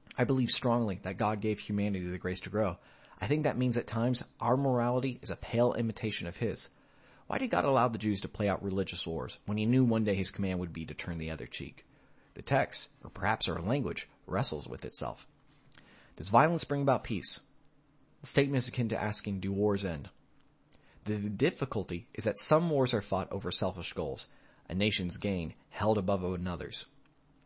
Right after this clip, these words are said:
Wars that set tyrants on thrones end, but not in peace. When they end, the populace is held under cruelty and torture until a liberator comes. The liberator is not a keeper of peace, but indeed a maker.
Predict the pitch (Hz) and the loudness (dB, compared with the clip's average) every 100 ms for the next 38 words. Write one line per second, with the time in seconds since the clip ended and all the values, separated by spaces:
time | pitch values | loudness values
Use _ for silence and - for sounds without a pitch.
0 | - 104 143 180 - 120 - - - 120 | -2 4 6 6 2 2 0 0 0 2
1 | 120 110 101 101 101 95 92 - 87 78 | 2 0 -2 -2 -2 -2 -4 -6 -8 -8
2 | - _ _ 78 85 110 98 104 107 92 | -14 _ _ -6 0 0 0 -4 -6 -6
3 | - - - _ _ _ _ _ - 98 | -6 -8 -12 _ _ _ _ _ -4 0
4 | 104 123 131 95 - - - - 120 120 | 4 4 4 2 -6 -12 -8 2 2 4
5 | 101 - - - - 113 120 - 101 92 | 2 2 2 0 0 0 2 0 -4 -4
6 | - 113 98 87 - - 98 - 123 117 | -2 0 0 -6 -10 -10 -10 -2 0 0
7 | 87 - 98 - 101 101 107 98 90 90 | -4 -6 -4 0 0 0 0 0 -2 -4
8 | 85 71 - - - _ - - - - | -8 -8 -10 -12 -20 _ -20 -20 -20 -10
9 | 80 92 120 131 127 135 - - 101 101 | -4 2 4 4 4 2 0 -4 0 0
10 | 120 - 120 110 98 - 95 82 - - | 0 -2 -2 0 -2 -4 -4 -2 -2 -6
11 | - 92 76 95 107 104 92 95 95 78 | -10 -6 -4 -4 -2 0 0 0 -2 -6